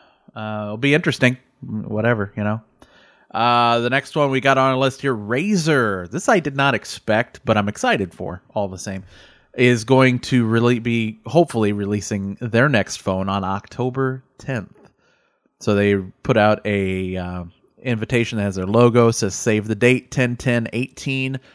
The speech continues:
flagship slash gaming." Uh, that, that to me very much so points at a Razer Phone two.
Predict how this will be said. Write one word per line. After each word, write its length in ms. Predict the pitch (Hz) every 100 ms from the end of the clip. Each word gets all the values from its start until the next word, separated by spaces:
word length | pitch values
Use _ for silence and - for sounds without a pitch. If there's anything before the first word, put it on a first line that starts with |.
| _ _
flagship 800 | - 147 156 156 - 165 - -
slash 580 | - 120 120 110 - 117
gaming." 640 | 107 107 98 90 82 - - _ _ _ _ _ _ _ _ _ _ 87
Uh, 240 | 85 62
that, 380 | 92 110 117 - _
that 420 | 120 107 - _
to 120 | - 120
me 240 | 113 110
very 560 | 101 104 120 123 117 107
much 320 | 110 110 -
so 160 | 117
points 380 | 104 - 104 -
at 80 | 98
a 40 |
Razer 400 | 95 101 101 101
Phone 340 | 98 107 92 90
two. 460 | - 117 107 113